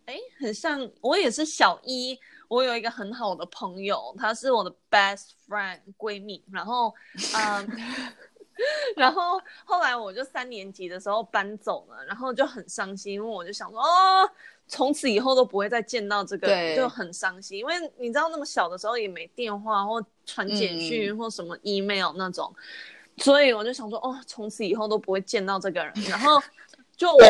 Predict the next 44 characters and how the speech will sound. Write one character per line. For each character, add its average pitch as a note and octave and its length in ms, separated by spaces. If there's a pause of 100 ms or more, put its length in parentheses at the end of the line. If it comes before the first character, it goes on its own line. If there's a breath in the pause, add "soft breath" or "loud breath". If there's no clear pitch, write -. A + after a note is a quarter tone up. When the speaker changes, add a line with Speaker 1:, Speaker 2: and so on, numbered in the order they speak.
Speaker 1:
完 G3+ 140
全 A#3 240
忘 C4 220
记 A#3+ 160
掉 A3+ 180
他 A3 140
的 F#3+ 100
存 F#3 320
在 G#3 220
了。 E3 100
然 E3+ 140
后 A3+ 100
后 D#4 200
来 D4 120
到 C#4 360
高 B3 280
中 A#3 320
的 A3+ 100
时 F#3+ 160
候， B3+ 280 (260 soft breath)
我 A#3+ 100
突 D#4 300
然 A3+ 220
看 D4+ 180
到， D4+ 120
诶， - 120 (540 soft breath)
我 C#4+ 120
的 D#4+ 120
脸 D#4 260
书 F4+ 220
的 D#4+ 100
request B3+ 640
竟 F#4+ 220
然 B3 240
有 A3 180
一 A#3+ 60
个 B3+ 120
女 A#3 240
的 G#3+ 240
叫 C#4 220
Clara， C#4+ 420
我 G#3 80
就， A3 100
嗯， F#4+ 60